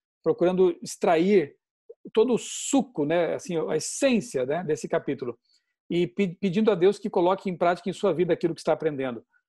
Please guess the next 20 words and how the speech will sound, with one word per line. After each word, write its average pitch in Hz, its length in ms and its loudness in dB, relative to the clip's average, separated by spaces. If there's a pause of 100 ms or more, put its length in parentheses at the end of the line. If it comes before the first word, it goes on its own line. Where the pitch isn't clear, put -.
(400)
É, 160 560 0
é, 226 40 -2
é 175 40 2
a 165 40 0
melhor, 180 360 0 (400)
a 247 40 -12
melhor 175 260 0 (260)
fórmula, 170 460 0
né, 139 80 -6
pra 151 140 -2
você 156 240 0
mudar 156 260 -2
de 139 100 -6
vida 180 460 0 (360)
e 151 80 -6
ter 165 160 -2
uma 165 160 0
vida 165 200 0
realmente, 151 600 -4 (880)
é, 123 540 0